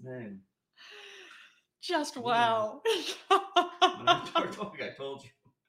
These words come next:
Speaker 1: I'll make it work. I'm an outdoor dog.
Speaker 2: Yeah, you definitely are. That's the truth.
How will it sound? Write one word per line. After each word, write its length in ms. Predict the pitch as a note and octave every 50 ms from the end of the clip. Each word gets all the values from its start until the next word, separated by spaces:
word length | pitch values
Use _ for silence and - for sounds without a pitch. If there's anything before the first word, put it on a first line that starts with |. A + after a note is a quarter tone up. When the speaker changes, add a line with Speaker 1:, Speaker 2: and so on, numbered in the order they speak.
| _ - - -
Speaker 1:
I'll 120 | A2+ A#2+
make 160 | B2+ B2 -
it 120 | - B2 A#2+
work. 240 | B2 A#2+ A#2 - A2+
I'm 100 | A2+ A#2+
an 80 | B2
outdoor 320 | B2 C3 B2+ B2+ C3+ B2+ A#2+
dog. 340 | - C3 B2+ A#2 A2+ - - - -
Speaker 2:
Yeah, 200 | - D#4 C#4 B3+
you 120 | B3 D4 D4+
definitely 360 | D#4+ D#4+ D#4+ F4+ D#4+ D4 C#4+
are. 260 | C#4 C4 A#3 G#3+ A3+ -
That's 200 | C4 D4 D4 -
the 100 | - D4
truth. 640 | - - - - F#4+ F4+ E4+ F#4 G4 - D#4 G#4+